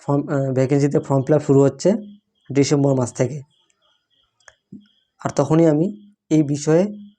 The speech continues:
এই যে পঞ্চাশ হাজার ভ্যাকেন্সি যে নিয়োগ করা হবে, এই বিষয়ে ফুল ডিটেলস, দরখাস্ত, উম, লাস্ট ডেট কবে, কবে থেকে শুরু হচ্ছে, উম, এক্সাম প্যাটার্ন,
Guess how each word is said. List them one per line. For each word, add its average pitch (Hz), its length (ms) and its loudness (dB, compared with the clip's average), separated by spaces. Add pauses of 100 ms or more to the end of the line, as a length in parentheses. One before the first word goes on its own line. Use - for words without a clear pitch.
(680)
এই 143 140 2
যে 139 120 2
পঞ্চাশ 143 280 2
হাজার 147 200 2
ভ্যাকেন্সি 139 400 2
যে 139 140 4
নিয়োগ 139 240 2
করা 139 180 4
হবে, 127 160 -2 (340)
এই 139 120 4
বিষয়ে 143 300 0
ফুল 151 160 2 (100)
ডিটেলস, 151 280 2 (640)
দরখাস্ত, 147 340 2 (260)
উম, 135 220 -4 (260)
লাস্ট 139 240 2
ডেট 143 200 2
কবে, 139 180 2 (120)
কবে 139 220 0
থেকে 143 220 -2
শুরু 139 200 -2
হচ্ছে, 135 240 -4 (2750)
উম, 131 160 -4 (200)
এক্সাম 143 340 2
প্যাটার্ন, 143 340 0